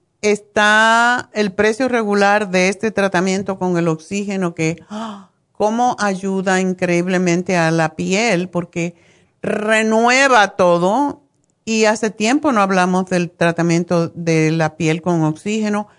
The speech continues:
Por cierto, para las personas que tienen rosácea, para las personas que tienen acné, que tienen manchas, este es uno de los tratamientos más beneficiosos.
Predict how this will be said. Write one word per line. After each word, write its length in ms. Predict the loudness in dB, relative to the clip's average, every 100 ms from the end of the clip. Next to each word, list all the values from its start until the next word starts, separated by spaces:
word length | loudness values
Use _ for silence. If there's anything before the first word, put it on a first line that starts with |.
| _ _ _ -2
Por 220 | 0 0
cierto, 840 | -4 -2 2 2 0 -4 -6 -8 _ _ _
para 240 | 0 0 2
las 120 | -2
personas 600 | -2 -6 -4 -2 -2 -4
que 160 | -6 -8
tienen 500 | -4 -2 -2 -2 -4
rosácea, 920 | -4 -6 -6 -4 -2 -2 -4 -6 -6
para 200 | -4 -4
las 120 | -6
personas 560 | -6 -10 -6 -4 -4 -6
que 180 | -6 -8
tienen 540 | -4 -2 0 0 2
acné, 880 | 0 0 0 0 2 4 2 0 -2 _ _ _ _ -4
que 160 | -2
tienen 600 | -2 0 0 0 0 0
manchas, 640 | 2 2 2 -2 -2 -2 -4
este 220 | -6 -6
es 60 | -6
uno 240 | -4 -4
de 60 | -4
los 160 | -4
tratamientos 880 | -4 -4 -4 -4 -4 -4 -6 -8 -6
más 680 | -4 0 0 2 0 -2 -2
beneficiosos. 1300 | 0 0 -2 -2 -6 -2 0 0 0 0 -2 -6